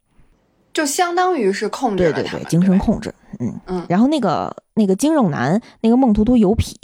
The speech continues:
Speaker 2: 呢，就留在了一楼到二楼的那个中央楼梯上，相当于他的位置是距离王室内一个最近的位置，他在那儿守着。嗯。
Speaker 1: 就也是那个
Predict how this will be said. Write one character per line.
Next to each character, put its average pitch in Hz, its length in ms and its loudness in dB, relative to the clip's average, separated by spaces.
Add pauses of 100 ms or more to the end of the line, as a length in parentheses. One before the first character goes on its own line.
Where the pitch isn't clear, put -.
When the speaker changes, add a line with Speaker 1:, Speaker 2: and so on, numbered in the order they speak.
Speaker 2:
呢， - 260 -8
就 160 160 0
留 127 240 0
在 170 160 0
了 101 180 -2 (180)
一 185 140 0
楼 143 140 -2
到 - 140 -4
二 143 240 0
楼 82 100 -2
的 90 120 -6
那 135 120 -4
个 - 80 -4
中 170 240 0
央 165 320 2 (380)
楼 143 180 0
梯 214 320 0
上， - 160 -6 (920)
相 185 140 -2
当 185 120 2
于 170 80 0
他 - 280 -2
的 202 80 0
位 156 180 -2
置 - 140 -8
是 - 160 -8
距 160 160 -4
离 107 260 -2
王 127 460 -4 (180)
室 - 220 0
内 233 260 2
一 - 60 -20
个 139 100 -4
最 156 160 0
近 180 180 0
的 - 120 -6
位 - 140 -6
置， - 100 -18 (100)
他 - 160 -6
在 214 140 2
那 285 100 2
儿 165 100 0
守 - 300 -8
着。 - 100 -16 (340)
嗯。 - 120 -14 (320)
Speaker 1:
就 262 160 2
也 202 180 2
是 202 440 0 (100)
那 220 160 0
个 165 460 -2